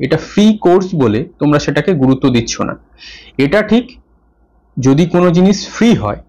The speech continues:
তার গুরুত্বটা একটু কমে যায়, কিন্তু আমি তোমাদের বলে রাখি এই কোর্সটা ফ্রি হলেও ওয়েস্ট বেঙ্গলে তোমরা কোথাও পেড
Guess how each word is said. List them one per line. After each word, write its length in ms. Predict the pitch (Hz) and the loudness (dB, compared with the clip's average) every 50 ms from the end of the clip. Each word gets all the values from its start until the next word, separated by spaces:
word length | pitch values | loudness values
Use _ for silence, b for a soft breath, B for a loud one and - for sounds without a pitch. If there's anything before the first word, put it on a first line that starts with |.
| _ _ _ _ _ _ - - _ _ _ _ - | _ _ _ _ _ _ -20 -20 _ _ _ _ -4
তার 160 | 147 156 160 | -2 -2 0
গুরুত্বটা 520 | 151 135 139 156 160 160 - 170 165 180 190 | 0 2 2 2 2 2 0 -2 0 0 0
একটু 260 | 170 175 - - 254 | -2 -2 -2 -4 -4
কমে 380 | - - - 156 147 135 117 | -4 -4 -2 0 0 2 0
যায়, 200 | 95 - - - - - - _ _ - | 0 -4 -6 -10 -10 -14 -20 _ _ -2
কিন্তু 220 | 143 135 135 143 | 0 0 2 2
আমি 160 | 139 135 139 | 2 2 2
তোমাদের 340 | 135 139 139 135 135 147 135 | 2 2 2 2 2 0 0
বলে 260 | 123 120 120 131 160 | 2 2 2 4 4
রাখি 400 | 156 139 113 - - 110 104 - - _ b b b b b b b b _ _ _ _ _ | 2 2 0 -4 -6 -8 -8 -8 -10 _ b b b b b b b b _ _ _ _ _
এই 200 | - 147 160 208 | 0 2 2 2
কোর্সটা 580 | 196 - - 147 147 175 180 - - - - - - - _ _ | 0 -2 0 2 2 2 0 -2 -4 -6 -4 -4 -6 -10 _ _
ফ্রি 400 | - - - - 160 180 190 190 | -20 -14 -6 -2 0 2 2 2
হলেও 580 | 180 185 - - 131 139 156 143 110 104 127 156 - _ _ _ _ _ _ _ _ _ _ _ _ _ _ _ _ _ _ _ _ - | 0 -2 -2 0 0 2 2 2 0 -2 -4 -8 -14 _ _ _ _ _ _ _ _ _ _ _ _ _ _ _ _ _ _ _ _ -2
ওয়েস্ট 380 | 117 147 180 185 185 185 - | 2 2 2 2 0 -4 -4
বেঙ্গলে 400 | - 180 180 180 180 185 196 190 | -2 -2 0 2 2 2 0 0
তোমরা 280 | 185 - 160 160 160 165 | 0 0 0 0 0 0
কোথাও 520 | 165 - 165 160 - 180 180 180 180 - - _ | 0 -2 -4 -2 0 0 0 0 -2 -6 -8 _
পেড 420 | - 165 170 139 110 104 110 - | 0 2 2 2 0 -4 -12 -14